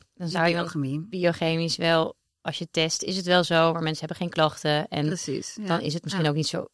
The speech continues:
Speaker 2: erg om het, nou ja, wat je dan missen zou moeten noemen misschien.
Speaker 1: Ja,
Speaker 2: Ja.
Speaker 1: ja.
Speaker 2: Ja.
Speaker 1: En wat we natuurlijk allemaal willen voorkomen is zo'n, eh, bijnierschorsinsufficiëntie die uiteindelijk zich presenteert met een bijniercrisis of een, eh, Addisonse crisis.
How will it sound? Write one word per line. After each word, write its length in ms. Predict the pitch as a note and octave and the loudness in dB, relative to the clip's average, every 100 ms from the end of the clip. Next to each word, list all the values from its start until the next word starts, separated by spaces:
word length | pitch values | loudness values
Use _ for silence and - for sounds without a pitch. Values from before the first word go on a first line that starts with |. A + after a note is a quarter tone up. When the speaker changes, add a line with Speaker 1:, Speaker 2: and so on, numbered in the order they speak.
| _ | _
Speaker 2:
erg 360 | - D3+ C#3+ - | -6 -4 -4 -6
om 120 | - | -6
het, 280 | C#3+ C#3 - - - | -6 -6 -10 -12 -10
nou 160 | D3 | -8
ja, 100 | C#3 | -6
wat 160 | C#3+ C#3 | -8 -6
je 80 | D3+ | -4
dan 160 | C#3 | -2
missen 300 | C#3 C#3 - | 0 -2 -6
zou 160 | - C#3+ | -8 -8
moeten 200 | D3 D#3 | -6 -6
noemen 200 | - - | -6 -8
misschien. 380 | E3+ - - - - | -12 -8 -6 -6 -2
Speaker 1:
Ja, 280 | A#3 F3+ - - | 2 2 0 -2
Speaker 2:
Ja. 80 | A#3 | 0
Speaker 1:
ja. 160 | F3 | 2
Speaker 2:
Ja. 140 | C#3+ - | 2 0
Speaker 1:
En 460 | G3+ G#3 G#3 - | 0 0 0 -2
wat 140 | F3+ G#3+ | -2 0
we 100 | F#3+ | 2
natuurlijk 420 | F3+ F#3 G3 F3+ | 2 0 -2 -2
allemaal 340 | F3+ F3 E3 | 0 2 2
willen 160 | A#3+ B3 | 0 -4
voorkomen 460 | A3 G#3 G3 G3+ F#3+ | -4 0 2 2 2
is 260 | F3+ E3 | -2 -2
zo'n, 320 | F3+ E3+ F3 - | -4 0 0 -2
eh, 200 | - D#3+ D#3+ | -4 -4 -2
bijnierschorsinsufficiëntie 1160 | D#3+ E3+ - D#3+ D#3 E3+ D#3+ - D#3 - - | 0 0 -4 -8 -8 -10 -8 -4 -4 -4 -8
die 240 | - D#3+ E3 | -6 -4 -4
uiteindelijk 560 | D#3+ - D#3 D#3 C#3 | -6 -4 -4 -4 -6
zich 280 | - - D#3 | -8 -10 -8
presenteert 500 | - D#3 D3+ C#3 D3+ | -4 -4 -4 -4 -4
met 140 | E3 E3 | -4 0
een 80 | |
bijniercrisis 680 | D3+ F3+ E3 - D#3 D3+ D#3 | 4 4 4 0 -6 -6 -4
of 140 | C3 - | -6 -4
een, 140 | D3+ | -4
eh, 80 | D3 | -4
Addisonse 460 | E3 E3 D#3 D#3+ - | -4 -6 -4 -6 -6
crisis. 420 | - D3 C#3+ | -10 -8 -6